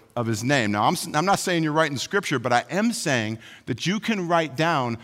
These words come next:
these real-time revelations that God has given you. Remember, revelation, something that was, uh, uh, was, uh, uh, covered has been uncovered. Revelation, something you didn't know about before,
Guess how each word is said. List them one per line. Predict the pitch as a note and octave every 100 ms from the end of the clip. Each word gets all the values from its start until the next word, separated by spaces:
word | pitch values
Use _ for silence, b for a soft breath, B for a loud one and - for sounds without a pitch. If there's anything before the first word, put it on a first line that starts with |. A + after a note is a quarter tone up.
| B
these | C#3 B2
real-time | B2 B2 F#3 G#3 G3+ F3+ D#3+ C#3 B2
revelations | C#3+ C#3 C#3 C#3+ C3+ A2+
that | A#2
God | B2 A#2
has | G#2+
given | G#2+ C3+ A2+
you. | F2+ D#2+
Remember, | A2+ D3 A#2
revelation, | A#2 D3+ D#3+ D#3 C#3 F#2+ B B
something | - D#3+ D#3 E3
that | C#3+ C#3
was, | B2+ A#2+ A2+
uh, | B2+ A#2 G#2 A#2+ A2+
uh, |
was, | G#2+ G#2 - -
uh, | C3+
uh, | A#2
covered | G#2+ - D#3+ F#3+ - B
has | C3
been | G#2+ B2 B2
uncovered. | D#3 D#3 E3 - D#3 G#2+ F2+ B B
Revelation, | A2+ A#2+ D#3+ F3 D#3 D3+ E3 D3 C#3 D3 - G2+ F#2
something | - D3 D3
you | B2+
didn't | A#2 D#3+ F3+
know | D#3+
about | C#3+ C#3
before, | C#3 B2 E3+ C#3 G#2